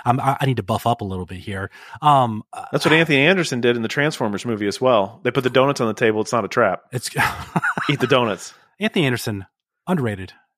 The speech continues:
Speaker 2: Yeah,
Speaker 1: We need more
Speaker 2: hilarious.
Speaker 1: Anthony Anderson. People don't talk enough about him. Um, th-, th-, I do think it's, it, it warrants mentioning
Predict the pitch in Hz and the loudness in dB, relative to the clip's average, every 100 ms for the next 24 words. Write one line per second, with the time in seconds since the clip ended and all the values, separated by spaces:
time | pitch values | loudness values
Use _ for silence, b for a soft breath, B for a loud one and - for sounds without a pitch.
0 | _ _ - 139 - 185 202 139 120 104 | _ _ 0 2 4 4 6 6 6 4
1 | 101 101 - 104 117 113 107 101 95 - | 0 -4 -8 -8 -6 -6 -6 -6 -6 -8
2 | 98 90 98 B B - 143 131 117 98 | -8 -8 -8 B B 0 4 4 2 -4
3 | b b _ 135 127 143 131 123 - - | b b _ -12 -8 -8 -10 -12 -18 -20
4 | _ - - 160 143 190 202 147 127 - | _ -14 -4 2 4 4 2 0 -2 0
5 | 139 127 139 117 135 165 131 127 - 104 | -2 0 -4 0 4 4 4 0 0 -4